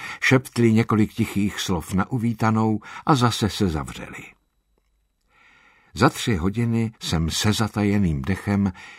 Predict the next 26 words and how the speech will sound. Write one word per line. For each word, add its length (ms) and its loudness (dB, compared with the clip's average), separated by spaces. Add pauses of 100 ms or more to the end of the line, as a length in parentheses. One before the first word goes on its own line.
(140)
tiše 440 0
otočil 520 0
mosaznou 600 0
koulí 440 2
na 140 2
dveřích 500 0
jejich 320 0
ložnice 760 -6 (680)
a 100 6
našlapoval 680 2
tmou 480 0
rozlehlou 680 0 (260)
jako 280 2
mezihvězdné 960 2
prostory, 600 -2 (680)
až 220 2
jsem 180 0
se 200 2
nataženou 640 0
rukou 320 0
dotkl 340 0
černého 540 0
kufříku 540 -6
u 160 0
nohou 240 2
postele. 560 -12